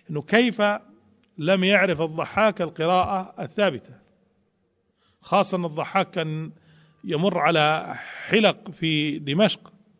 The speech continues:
في الجامع الأموي، له حلقة فيها، يعني، يمكن أكثر من ألف طالب، ولا لا؟ يعني كان معلم، فكيف يمر أو كيف يأتي، تأتي قراءة عنه؟ هذا مبحث.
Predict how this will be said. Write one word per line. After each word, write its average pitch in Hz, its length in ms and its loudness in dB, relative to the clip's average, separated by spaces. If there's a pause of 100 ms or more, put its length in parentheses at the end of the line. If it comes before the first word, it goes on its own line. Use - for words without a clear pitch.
في 131 140 -14
الجامع 151 380 0
الأموي، 156 480 0 (1080)
له 156 480 2
حلقة 160 680 0
فيها، 151 640 -6 (760)
يعني، 143 160 -6
يمكن 143 260 -4
أكثر 165 280 -2
من 170 120 -2
ألف 202 200 0
طالب، 160 320 0 (1000)
ولا 143 180 -2
لا؟ 190 160 -4 (420)
يعني 156 120 -12
كان 165 180 -4
معلم، 160 480 -2 (1000)
فكيف 208 440 -2 (240)
يمر 175 480 0
أو 156 140 2
كيف 196 240 2
يأتي، 175 440 0
تأتي 156 260 -2
قراءة 170 400 0
عنه؟ 185 400 0 (260)
هذا 180 260 0
مبحث. 180 360 0